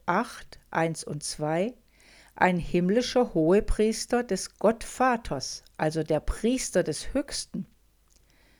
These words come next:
kann allein nach seiner eigenen, sich selbst entsprechenden, gleichartigen,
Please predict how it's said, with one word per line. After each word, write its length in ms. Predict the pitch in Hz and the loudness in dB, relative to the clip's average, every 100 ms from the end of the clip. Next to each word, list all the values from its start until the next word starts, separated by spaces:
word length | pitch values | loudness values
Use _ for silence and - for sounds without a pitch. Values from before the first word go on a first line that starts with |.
| _ _ _ _ | _ _ _ _
kann 280 | - 226 247 | 2 4 4
allein 540 | - 175 165 175 277 247 | 4 2 6 6 6 4
nach 200 | 180 - | 2 0
seiner 420 | - 165 156 - | 0 0 0 -2
eigenen, 680 | - 220 277 226 165 151 147 - _ _ | 2 4 4 2 0 0 -4 -8 _ _
sich 320 | - 165 - | -4 -4 -4
selbst 540 | - 190 262 - - | 2 4 4 2 -4
entsprechenden, 1040 | - 247 - - 156 160 190 185 175 175 185 _ _ _ _ _ _ _ _ _ | -2 -2 -4 -6 -4 -2 -2 0 0 -2 -4 _ _ _ _ _ _ _ _ _
gleichartigen, 1300 | - 156 170 262 - - 180 170 - 175 170 175 180 | -2 0 2 0 -2 -4 -2 -2 -2 -4 -2 -2 -4